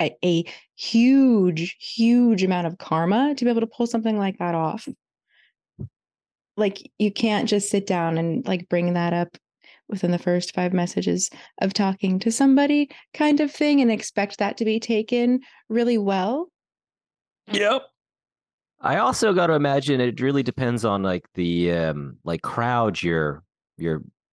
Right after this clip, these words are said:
Speaker 3: participating in. Like, there's gonna be some, like,
Speaker 1: Read the
Speaker 3: social
Speaker 1: room.
Speaker 3: circles.
Speaker 1: Read,
Speaker 3: Yeah, there
Speaker 1: read the room.
Speaker 3: Some rooms, nine out of ten people are gonna find that real fascinating, interesting, wanna know more about it.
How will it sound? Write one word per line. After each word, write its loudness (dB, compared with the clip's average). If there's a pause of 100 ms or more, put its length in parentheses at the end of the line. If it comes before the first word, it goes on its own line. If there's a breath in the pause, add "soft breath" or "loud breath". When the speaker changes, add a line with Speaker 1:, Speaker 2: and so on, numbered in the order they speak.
(200)
Speaker 3:
participating -2
in. -4
Like, -4 (180 loud breath)
there's -2
gonna 0
be 0
some, -2
like, -2 (100)
Speaker 1:
Read 2
the 0
Speaker 3:
social 0
Speaker 1:
room. 2
Speaker 3:
circles. -2 (300)
Speaker 1:
Read, 0
Speaker 3:
Yeah, 0
there 0
Speaker 1:
read -8
the -2
room. 0 (540 loud breath)
Speaker 3:
Some -2
rooms, 2
nine -2
out 0
of -2
ten -2
people -2
are 0
gonna 0
find -2
that -2
real 0
fascinating, -4
interesting, -4
wanna -2
know -2
more -2
about -2
it. -4